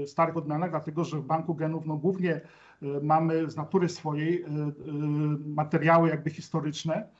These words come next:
ale również, e, mamy materiały oczywiście nowoczesnych odmian i jak najbardziej jesteśmy tutaj otwarci i nie negujemy tego. Także tutaj,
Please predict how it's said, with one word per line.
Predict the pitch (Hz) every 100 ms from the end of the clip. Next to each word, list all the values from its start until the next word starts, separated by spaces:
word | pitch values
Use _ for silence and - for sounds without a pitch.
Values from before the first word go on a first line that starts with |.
| _ - -
ale | 165 180 208
również, | 180 185 165 208 208 -
e, | 190 170 180
mamy | 175 170 175 214
materiały | 170 170 180 160 185
oczywiście | 190 196 -
nowoczesnych | 196 196 202 285 247 -
odmian | 156 147 131 123
i | 147 156 143
jak | 156 175
najbardziej | 185 156 156 170
jesteśmy | 165 170 - 165
tutaj | 165 160
otwarci | 147 - 147 - - 196 - - - -
i | 156 165 160
nie | 175
negujemy | 180 160 190 208 151 -
tego. | - 139
Także | 143 123 165
tutaj, | 185 175 165